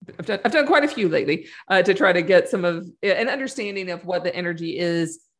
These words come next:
around me or in me. And so one of the readings of an egg cleanse, and basically you,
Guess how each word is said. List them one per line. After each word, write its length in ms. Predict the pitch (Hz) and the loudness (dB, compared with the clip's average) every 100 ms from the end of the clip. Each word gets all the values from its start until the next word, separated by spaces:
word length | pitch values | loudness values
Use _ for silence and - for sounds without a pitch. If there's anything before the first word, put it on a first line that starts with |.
| 185 | -4
around 460 | 165 170 165 165 | 0 2 2 0
me 340 | 156 156 165 196 | -4 -6 -6 -6
or 120 | 160 | -8
in 280 | - 165 156 | -8 -8 -6
me. 360 | 151 156 - - - _ | -6 -8 -10 -18 -20 _
And 120 | 220 202 | -6 2
so 80 | 226 | 2
one 200 | 254 302 | 4 4
of 80 | |
the 100 | 226 | 2
readings 440 | 190 214 240 208 214 | 0 -2 -6 -6 -6
of 100 | 185 | -8
an 160 | - - | -10 -2
egg 200 | 185 180 | -2 -2
cleanse, 440 | - 165 151 160 | -4 -6 -4 -6
and 120 | 170 160 | -6 -4
basically 420 | 175 175 170 165 | -4 -4 -4 -4
you, 260 | 143 143 | -2 -6